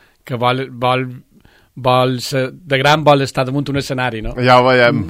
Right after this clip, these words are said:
Speaker 1: No la veig tan enganxada amb el circ, fa circ, ho fa molt bé, però ara, pues, és això, està d'una temporada que vol ser actriu,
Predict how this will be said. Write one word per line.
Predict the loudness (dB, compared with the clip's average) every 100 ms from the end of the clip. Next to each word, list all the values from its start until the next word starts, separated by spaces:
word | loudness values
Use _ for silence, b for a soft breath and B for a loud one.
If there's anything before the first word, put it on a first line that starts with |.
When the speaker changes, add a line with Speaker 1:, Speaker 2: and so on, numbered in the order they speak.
| 2
Speaker 1:
No | 6
la | 6
veig | 4 4
tan | 0
enganxada | 0 0 -2 -4
amb | -4
el | -4
circ, | -4 -4
fa | -4 -6
circ, | -4 -4 -4
ho | -6
fa | -6
molt | -6 -6
bé, | -6 -8 B B B -6
però | -4
ara, | -2 -2 -4 -8 _
pues, | -20 -20
és | -18 -14
això, | -12 -12 -14
està | -18 -16 -14 -16 b b _
d'una | -12 -8
temporada | -8 -4 -4 -4
que | -6
vol | -8
ser | -8 -12
actriu, | -6 -4 -4